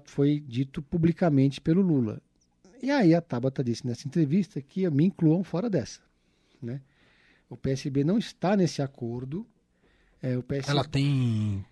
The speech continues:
Speaker 2: interesse em
Speaker 1: ela
Speaker 2: ser
Speaker 1: co-, ela está,
Speaker 2: candidata?
Speaker 1: ela está colocada ali como uma aposta do P S B, sim, pra disputar a prefeitura de São Paulo. Se o Márcio França for eleito senador, ou, ou se ele perder, ele também é um nome que aparece, porque se ele for eleito, ele vai ter, ele vai estar no meio do mandato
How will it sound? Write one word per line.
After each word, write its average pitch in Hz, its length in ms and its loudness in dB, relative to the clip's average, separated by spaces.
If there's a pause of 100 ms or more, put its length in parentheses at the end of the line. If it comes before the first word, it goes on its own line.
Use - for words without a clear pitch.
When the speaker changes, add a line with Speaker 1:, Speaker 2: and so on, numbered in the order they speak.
Speaker 2:
interesse 131 540 -2
em 113 200 0
Speaker 1:
ela 160 200 2
Speaker 2:
ser - 100 -6
Speaker 1:
co-, 202 80 6
ela 160 220 6
está, 123 200 2
Speaker 2:
candidata? 180 380 2 (100)
Speaker 1:
ela 156 120 0
está 180 200 -4
colocada 240 600 -4
ali 160 200 2
como 190 300 0
uma 233 180 0
aposta 214 600 -4
do 175 240 -2
P 185 140 -2
S 180 220 -4
B, 165 160 0
sim, 156 300 0
pra 190 100 -2
disputar 170 360 -8
a - 20 -10
prefeitura 196 460 -4
de - 80 -16
São 240 160 -4
Paulo. 120 320 -2 (440)
Se - 120 -6
o 185 40 2
Márcio 180 280 -2
França 147 320 0
for 147 200 4
eleito 135 300 4
senador, 135 640 4 (540)
ou, 180 320 4
ou 185 160 -2
se - 160 -2
ele 123 100 0
perder, 135 380 4
ele 208 100 2
também 180 300 4
é 226 60 2
um 190 80 4
nome 139 240 4
que 131 100 -6
aparece, 110 400 -4
porque 139 180 -6
se - 100 -2
ele 170 80 -4
for 165 200 2
eleito, 175 320 4
ele 220 100 -2
vai 185 140 -2
ter, 180 160 -6
ele 160 120 -2
vai 151 100 -2
estar 160 140 0
no 156 100 6
meio 156 180 6
do 151 100 2
mandato 107 560 -2